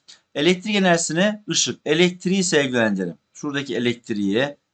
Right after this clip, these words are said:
ışığa çeviren bizim neyimiz? Ampulümüz değil mi? Bir numara A burası. Enerjiyi diğer elemanlara taşıyan nedir? İletken teldir.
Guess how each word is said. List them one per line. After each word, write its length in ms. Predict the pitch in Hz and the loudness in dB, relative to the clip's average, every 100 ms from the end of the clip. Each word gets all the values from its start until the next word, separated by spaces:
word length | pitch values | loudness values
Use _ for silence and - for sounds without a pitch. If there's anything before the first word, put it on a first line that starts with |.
| _ 147 | _ -6
ışığa 320 | 170 170 143 | -2 0 0
çeviren 440 | - 143 120 113 | 0 -2 0 0
bizim 180 | 117 123 | -2 -4
neyimiz? 300 | 156 139 180 - | -4 -2 -4 2
Ampulümüz 540 | 156 135 101 95 104 | 4 4 -2 -6 -4
değil 120 | 160 | -2
mi? 160 | 104 95 | -2 -2
Bir 180 | 139 110 | -2 -2
numara 420 | 92 110 160 170 _ - | 0 2 2 0 _ -12
A 280 | - 123 131 | 0 2 2
burası. 320 | 113 90 - - _ _ _ | 0 -6 -8 -14 _ _ _
Enerjiyi 640 | 117 143 170 180 180 202 160 | -2 0 4 2 2 -2 0
diğer 240 | 165 196 | 2 4
elemanlara 500 | 170 160 151 147 160 | 2 2 2 2 0
taşıyan 500 | - 151 - 131 104 | -2 -4 0 0 0
nedir? 340 | 147 143 180 180 _ _ | -2 0 -2 -2 _ _
İletken 460 | 110 131 139 156 156 | -2 -2 0 -2 0
teldir. 380 | 156 151 170 | 0 0 0